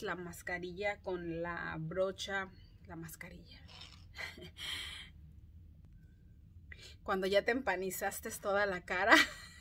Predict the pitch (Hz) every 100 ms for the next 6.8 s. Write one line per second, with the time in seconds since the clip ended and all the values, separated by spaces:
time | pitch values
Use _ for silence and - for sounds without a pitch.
0 | - 311 302 294 320 - 622 571 494 -
1 | 196 - 226 220 226 247 226 214 214 247
2 | 214 190 - 196 202 202 196 190 190 196
3 | 180 185 175 196 180 165 180 180 170 175
4 | - - 180 156 151 175 175 170 - 330
5 | - - - - - 185 185 175 185 208
6 | 208 196 180 180 180 190 -